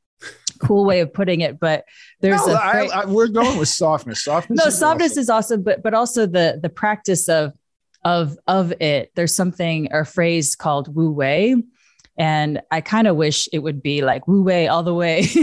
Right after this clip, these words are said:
Speaker 1: <laughs> but,
Speaker 2: Right.
Speaker 1: but wu wei is another Tai Chi phrase that literally translates somewhat into use what you need, rest what you don't.
Speaker 2: Right.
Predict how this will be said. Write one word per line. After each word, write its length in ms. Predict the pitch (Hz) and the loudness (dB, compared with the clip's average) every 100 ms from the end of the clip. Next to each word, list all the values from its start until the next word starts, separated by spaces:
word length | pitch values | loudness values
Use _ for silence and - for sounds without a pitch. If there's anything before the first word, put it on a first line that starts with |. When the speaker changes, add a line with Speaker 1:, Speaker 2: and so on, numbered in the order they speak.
| 277 | 2
Speaker 1:
<laughs> 260 | 370 330 | 0 0
but, 140 | 240 147 | -2 0
Speaker 2:
Right. 220 | 131 117 311 - | 0 0 -2 0
Speaker 1:
but 180 | 226 | 0
wu 240 | 190 254 240 | 2 2 2
wei 420 | 226 202 208 196 | 2 2 0 0
is 140 | 180 175 | -2 -2
another 340 | 180 190 196 | 0 2 0
Tai 240 | - 165 | 0 -4
Chi 240 | 151 - 151 | -2 -2 -4
phrase 480 | - 147 143 147 - - _ - | 0 -2 0 -2 -6 -10 _ -4
that 180 | 156 131 | -2 0
literally 520 | 170 185 170 156 135 | 0 0 0 -2 -4
translates 720 | - 185 196 185 160 147 147 - | -4 0 2 2 0 -2 -2 -4
somewhat 460 | - 185 165 143 | 0 2 2 0
into 260 | 147 151 147 | -2 -6 -6
use 340 | 147 160 151 | -2 -2 0
what 200 | 147 143 | -4 -4
you 80 | 151 | -4
need, 420 | 139 139 165 220 202 | -2 0 0 0 0
rest 260 | 147 147 | -2 -2
what 120 | 131 147 | -8 -8
you 100 | 147 | -4
don't. 460 | 139 139 214 - _ _ _ - | -2 0 0 -4 _ _ _ -14
Speaker 2:
Right. 240 | 104 98 | -12 -12